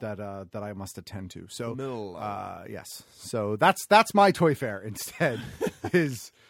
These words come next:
Speaker 1: is a death in the family.
Speaker 2: Toyless
Speaker 1: So,
Speaker 2: Fair.
Speaker 1: yes. Um, but Big Kev will hopefully still be there. Take lots of photos.
Speaker 2: I will. I'll do, I'll do the best job that I can right up until they throw me out.
Speaker 1: Shoot some video. I don't mean talking to people. I mean, like, B-roll.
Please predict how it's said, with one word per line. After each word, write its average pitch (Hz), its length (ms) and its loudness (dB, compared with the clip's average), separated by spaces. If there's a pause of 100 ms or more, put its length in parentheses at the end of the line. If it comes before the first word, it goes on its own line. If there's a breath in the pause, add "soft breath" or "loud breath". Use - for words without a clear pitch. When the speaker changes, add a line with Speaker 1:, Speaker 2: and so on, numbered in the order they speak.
(140 soft breath)
Speaker 1:
is 117 160 -4
a 120 80 -4
death 101 240 -6
in 95 100 -8
the 82 60 -10
family. - 200 -14
Speaker 2:
Toyless 110 380 -6
Speaker 1:
So, - 160 -20
Speaker 2:
Fair. - 100 -18
Speaker 1:
yes. - 320 -10 (480 loud breath)
Um, 160 260 0
but 240 260 4
Big 302 140 2
Kev 240 200 6
will 208 120 4
hopefully 147 420 2
still 117 240 0
be 104 120 -4
there. 98 340 -6
Take 233 200 4
lots 240 200 2
of 202 80 -6
photos. 214 680 -6
Speaker 2:
I 190 100 2
will. 220 320 2
I'll 143 140 -2
do, 156 280 -4
I'll 139 160 0
do 151 300 -2
the 135 140 -4
best 156 400 -4
job 170 260 0
that 156 100 -4
I 147 120 -4
can 143 320 -6
right 135 260 0
up 147 100 -6
until 135 240 -4
they 120 140 -2
throw 110 240 -8
me 101 160 -10
out. 71 100 -20
Speaker 1:
Shoot 262 280 4
some 277 240 2
video. 135 420 -4 (140)
I 240 80 4
don't 381 120 -2
mean 427 140 -2
talking 254 460 2
to 143 80 -4
people. 160 380 -2
I 254 80 6
mean, 311 180 4
like, 226 280 2
B-roll. 156 520 2